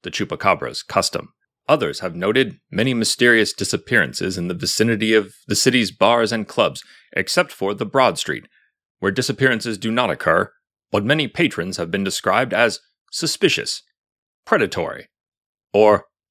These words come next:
having an uncomfortable amount of dad energy. And then, of course, there are the werewolves in downtown. But the oldest and most mysterious legend of the Denver area comes down to us from the indigenous peoples of Colorado and persists into the urban legends of today.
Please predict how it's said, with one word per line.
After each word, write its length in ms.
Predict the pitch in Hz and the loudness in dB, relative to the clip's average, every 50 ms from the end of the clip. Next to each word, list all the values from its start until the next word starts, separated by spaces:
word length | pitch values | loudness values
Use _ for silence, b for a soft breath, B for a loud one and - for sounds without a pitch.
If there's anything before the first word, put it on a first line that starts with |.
| _ _ | _ _
having 360 | - - 143 156 139 147 139 131 | -2 0 0 2 2 0 -2 0
an 80 | 123 | -2
uncomfortable 760 | 123 120 113 107 - - 175 170 - 151 131 117 107 107 107 | -2 -4 -4 -8 -4 -4 -4 -4 -2 0 0 2 2 2 0
amount 320 | 104 107 110 117 110 - | 2 2 2 2 2 0
of 360 | 113 101 87 - - - - - | -2 -4 -4 -6 -16 -16 -4 0
dad 360 | 101 101 101 90 76 69 73 - | 2 4 4 2 2 0 -4 -4
energy. 560 | 85 87 82 73 71 - 82 82 - _ _ _ _ _ _ _ - - | -4 -2 -2 -4 -6 -6 -10 -10 -12 _ _ _ _ _ _ _ -4 -2
And 160 | - 120 110 | -2 0 2
then, 140 | 104 110 110 | 2 2 2
of 120 | 104 - | 0 -2
course, 240 | - 104 107 98 - | 0 0 0 0 0
there 220 | - 98 101 101 | 0 2 4 4
are 60 | 101 | 4
the 100 | 98 107 | 4 2
werewolves 480 | 98 107 120 113 95 92 92 92 90 87 | 2 4 4 4 4 2 0 -2 -2 -4
in 140 | 95 90 85 | -6 -2 -2
downtown. 560 | 87 87 87 85 85 110 101 78 - - - _ _ _ _ _ _ _ _ _ _ _ _ - | -2 -2 -2 -2 -2 -2 -2 -2 -2 -8 -16 _ _ _ _ _ _ _ _ _ _ _ _ -2
But 100 | - - | -2 2
the 160 | - - - - | 2 2 2 2
oldest 420 | - 165 170 151 135 120 - - 101 | 0 2 2 2 0 -2 -2 -2 -4
and 100 | 95 90 | -4 -2
most 320 | 98 104 104 - - - | -2 -2 -4 -6 -10 -8
mysterious 640 | 95 92 - - - - 127 117 98 87 78 - - | -6 -4 -2 -2 0 2 4 4 4 4 2 0 0
legend 380 | - 87 92 87 113 113 92 | 0 0 0 0 0 -2 -2
of 80 | 82 67 | -4 -4
the 60 | - | -6
Denver 440 | 76 - - 92 92 87 87 85 - - | -8 -2 -2 -2 0 0 -2 -2 -2 0
area 380 | 90 90 92 101 107 110 110 - _ _ _ _ _ _ _ - | 0 2 4 4 4 2 0 -4 _ _ _ _ _ _ _ -4
comes 260 | - 113 120 117 92 | -2 0 0 0 0
down 300 | - 101 107 113 113 101 | 0 0 0 0 -2 -4
to 160 | - 110 110 | -4 0 2
us 160 | 120 143 - | 2 0 0
from 240 | - - 117 107 95 | -2 -4 -4 -2 -2
the 100 | 90 90 | -2 -2
indigenous 500 | 90 87 82 104 101 - 107 101 90 - | -4 0 0 0 0 0 0 -2 -2 -2
peoples 460 | - - 127 135 - - 98 104 101 | -2 2 2 2 2 4 2 2 2
of 160 | 101 87 80 - | 0 -4 -4 -2
Colorado 640 | - 110 101 90 87 98 101 95 85 82 90 98 - _ _ _ _ _ _ - | 0 2 2 2 4 4 4 4 4 4 0 0 -4 _ _ _ _ _ _ -6
and 180 | - 107 101 - | -4 -4 -2 2
persists 480 | - 104 - - 156 175 170 - - - | 2 2 2 4 0 0 0 0 -6 -8
into 260 | - - 120 110 135 | -6 -6 -2 -2 0
the 140 | 123 123 - - | 0 0 2 4
urban 260 | 117 120 117 107 92 | 2 4 4 2 2
legends 320 | 85 87 85 - 87 80 | 2 0 0 0 -4 -4
of 140 | 87 80 - | -4 -6 -6
today. 420 | - 90 78 82 85 - - - | -8 -6 -2 -2 -2 -2 -4 -8